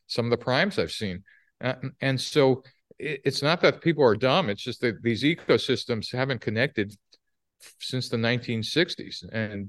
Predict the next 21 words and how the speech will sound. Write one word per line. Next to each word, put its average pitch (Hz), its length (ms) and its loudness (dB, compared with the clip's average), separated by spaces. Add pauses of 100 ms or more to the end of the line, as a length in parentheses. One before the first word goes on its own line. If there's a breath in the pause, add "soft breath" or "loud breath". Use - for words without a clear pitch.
um, 104 320 -4 (380 soft breath)
getting 131 280 4
the 113 240 2 (160)
Department 135 460 -2
of 98 40 0
Defense 143 360 0
to - 80 -4
get 113 180 4
out 117 200 2
of 98 60 -2
their 117 200 4
building, 101 580 -2
which 104 320 -6 (240)
a 107 80 -8
good 113 220 -2
number 113 240 0
of 101 80 -4
them 104 160 -2
don't 107 180 2
have 107 160 0
windows, 117 500 -2